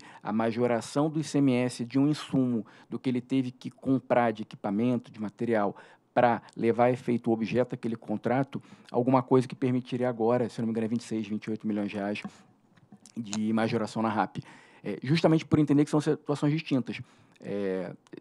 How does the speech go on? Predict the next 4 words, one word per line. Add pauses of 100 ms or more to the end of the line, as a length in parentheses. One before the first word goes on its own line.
(140)
naturalmente, (280)
isso
impacta, (420)
mas